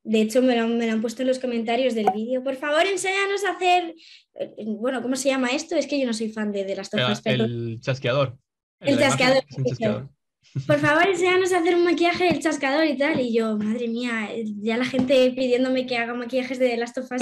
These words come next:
Speaker 1: y yo no tengo ni idea de qué es nada de esto, yo solo he hecho unos moldes de unos córdiceps y ya está".
Speaker 2: Claro, el, el poder de The Last of Us, ¿no? Eh, o sea, literal, la gente que jala, que es, es impresionante lo que está teniendo esta serie.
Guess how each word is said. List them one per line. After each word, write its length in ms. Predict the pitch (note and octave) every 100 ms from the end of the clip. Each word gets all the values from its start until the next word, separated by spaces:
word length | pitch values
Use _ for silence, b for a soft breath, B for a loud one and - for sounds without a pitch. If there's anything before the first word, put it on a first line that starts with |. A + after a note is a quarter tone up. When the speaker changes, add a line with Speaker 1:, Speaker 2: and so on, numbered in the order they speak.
| B3
Speaker 1:
y 60 | A3+
yo 60 |
no 120 | A#3+ A3+
tengo 160 | A3+ - B3+
ni 140 | A#3 A3
idea 140 | B3
de 200 | A3+ G#3+
qué 60 | C4
es 80 | B3+
nada 340 | B3+ C4+ B3+
de 60 | B3+
esto, 240 | C4+ C#4
yo 200 | C#4 B3+
solo 260 | C4 C#4+ C4+
he 100 | B3+
hecho 300 | C4 C4+ B3+
unos 240 | B3+ B3 B3
moldes 440 | A#3 C4 B3+ A3+ A3+
de 100 | A#3+
unos 180 | B3+ B3+
córdiceps 580 | B3+ B3+ A#3 A3+ G#3+ G#3+
y 60 |
ya 80 | A3+
está". 300 | A3 G#3+ G#3+ B B B B
Speaker 2:
Claro, 300 | A#2 A#2+ B2
el, 160 | A2 A2
el 160 | B2 A#2+
poder 300 | A#2+ B2 D3+
de 80 | E3+
The 80 |
Last 220 | C#3 C3+ C#3
of 120 | C3
Us, 180 | A#2+ G#2+
¿no? 280 | A2 D3+ D#3
Eh, 240 | A2 A2
o 40 |
sea, 240 | A2 A#2+ A2
literal, 760 | A2 A2+ A#2 A#2+ C3 A#2+ G#2+ -
la 220 | C3 A2+
gente 320 | - A#2+ C3
que 120 | C3+ A#2+
jala, 460 | A#2 B2 D3+ D#3
que 420 | A#2+ G#2+ G2+ G#2
es, 260 | G#2 - -
es 160 | A2+ B2
impresionante 520 | A#2 A#2 A2 A#2+ B2
lo 80 | A#2+
que 60 |
está 160 | - -
teniendo 280 | A2+ A2+ A2
esta 160 | A2+
serie. 320 | - G2+ G2+